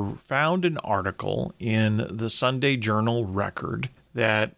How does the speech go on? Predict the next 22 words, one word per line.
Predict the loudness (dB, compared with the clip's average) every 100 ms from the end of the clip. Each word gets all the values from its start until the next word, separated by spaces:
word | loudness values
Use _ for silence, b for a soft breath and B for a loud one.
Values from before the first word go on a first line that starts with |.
| _
was | 2 2 2
brilliantly | -4 -4 0 2 0 -2 -2 0 2
written, | 2 2 2 -2
and | 0 2 2 2
it | 2
doesn't | 2 2 0
say | 2 2 2
who | 0 0 0
wrote | 0 4 4 2
it | -2 -6
in | -4 -2
this | -2 -2
article, | -2 -4 -6 -8 -4
but | -4
the | -4
title | -6 -2 0 0 -2
of | -2
the | 0
article | 2 2 2 0
is | 0 0 2
Sanitarium | 2 0 -2 -4 -2 0 2 4 4 4 4
Nurses, | 4 4 2 0 -2 0 0